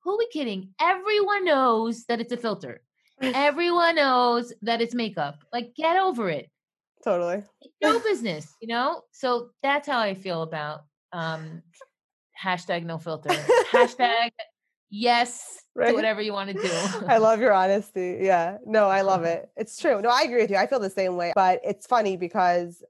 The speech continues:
Speaker 2: I actually, must have been, like, a year and a half ago, did a whole story sequence on Photoshop and why we use it.
Speaker 1: Yeah,
Speaker 2: Um,
Speaker 1: 'cause
Speaker 2: because
Speaker 1: that
Speaker 2: I
Speaker 1: was the question then too.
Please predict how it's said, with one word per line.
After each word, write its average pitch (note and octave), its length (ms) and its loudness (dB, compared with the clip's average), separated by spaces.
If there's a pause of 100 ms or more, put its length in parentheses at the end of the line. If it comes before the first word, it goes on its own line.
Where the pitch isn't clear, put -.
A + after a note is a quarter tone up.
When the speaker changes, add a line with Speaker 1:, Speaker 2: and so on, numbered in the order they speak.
Speaker 2:
I G3 100 2
actually, G3 580 -4 (520)
must G#3 200 -8
have A#3+ 60 -8
been, G3 100 -6
like, F3 260 -6 (180)
a F#3+ 60 -6
year F#3 520 -4
and F3 100 -8
a F3+ 40 -6
half F3+ 200 -4
ago, D#4 360 0 (380)
did F#3+ 380 -2
a F#3 120 -4
whole F#3+ 280 -4
story F3+ 360 -6
sequence F3 540 -6 (100)
on E3 440 -6 (260)
Photoshop E3+ 600 -2
and F3+ 140 -6
why E3 140 0
we E3 120 -6
use D#3+ 240 -8
it. A#3 260 0 (1600)
Speaker 1:
Yeah, F#3 260 0
Speaker 2:
Um, F3 80 0
Speaker 1:
'cause A3 120 -10
Speaker 2:
because B3+ 160 2
Speaker 1:
that - 20 4
Speaker 2:
I G#3+ 100 4
Speaker 1:
was B3 60 -6
the D4 80 -4
question C#4+ 440 -2
then C4+ 220 -4
too. D#3+ 400 -8